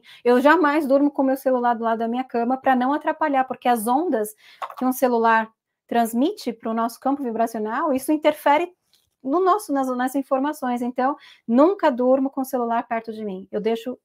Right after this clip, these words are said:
aqui embaixo e durmo lá em cima, né? Então, assim, foi uma coisa que eu aprendi. Duas horas antes de dormir, eu me desconecto de todas as, ah,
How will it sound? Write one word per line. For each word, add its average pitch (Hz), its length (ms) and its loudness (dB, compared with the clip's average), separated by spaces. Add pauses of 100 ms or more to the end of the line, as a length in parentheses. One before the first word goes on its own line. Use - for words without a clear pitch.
aqui 208 200 -2
embaixo 269 480 2
e 277 60 0
durmo 247 260 0
lá 233 140 -2
em 339 80 -4
cima, - 340 -14 (520)
né? 214 160 -2
Então, 247 240 -2
assim, 233 360 -4
foi 226 140 -4
uma 226 140 -2
coisa 240 280 -2
que - 80 -6
eu 262 60 0
aprendi. 262 640 -2 (280)
Duas 311 360 2
horas 285 320 4
antes 247 320 -2
de 226 80 -10
dormir, 226 580 -4
eu 233 240 -2 (240)
me 226 140 -2
desconecto 233 580 -4
de 226 200 -2
todas 240 420 -4
as, 254 240 -4
ah, 196 680 -6